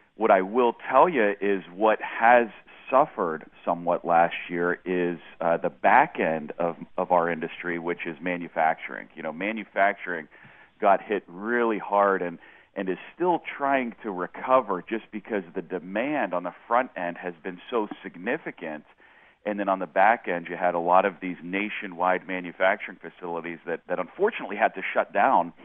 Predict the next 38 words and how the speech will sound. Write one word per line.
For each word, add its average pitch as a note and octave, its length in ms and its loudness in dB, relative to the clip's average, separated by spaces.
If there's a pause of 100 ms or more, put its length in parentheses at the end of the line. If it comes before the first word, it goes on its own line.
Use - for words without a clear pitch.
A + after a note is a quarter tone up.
(240)
as F#2+ 220 2
required G2 460 2
by F2+ 140 2
the E2+ 80 -4 (100)
state. G#2+ 320 0 (520)
And, F#2 360 -2
uh, F2+ 420 4
and F#2 200 -4
so G2 120 0
they F2+ 100 -2
weren't F2+ 340 -2
able F#2 260 -2 (120)
to G2 60 -10
produce F#2+ 560 -8 (120)
the F2 60 -10
product F#2+ 600 0 (100)
for E2+ 120 -4
all D#2 120 -2
of D2 100 -8
the C#2+ 60 -16
customers. C#2+ 640 -12
And E2+ 160 -12
so G2 180 2 (300)
we're A#2 120 2
right C#3 380 2
now A#2+ 540 6
at G2 160 -2
kind A#2 180 -2
of G2 120 -4
the G2 160 -6
cusp - 520 2
of, F2 240 -2 (100)
of F#2 180 2 (280)
working A2 460 0
ourselves G2 460 2
out G#2 240 6
of F#2+ 120 -8
that. E2+ 240 2